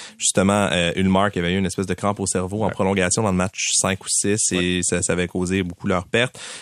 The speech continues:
Speaker 1: Et l-, l'équipe avait pas bien performé dans le match sept du tout. Fait que les Bruins,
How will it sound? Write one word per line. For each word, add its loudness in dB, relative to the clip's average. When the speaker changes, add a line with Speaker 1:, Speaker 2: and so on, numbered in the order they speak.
Speaker 1:
Et -4
l-, 0
l'équipe 0
avait 2
pas 2
bien 2
performé 0
dans 2
le 0
match 0
sept 0
du -10
tout. 2
Fait -4
que -12
les -2
Bruins, 2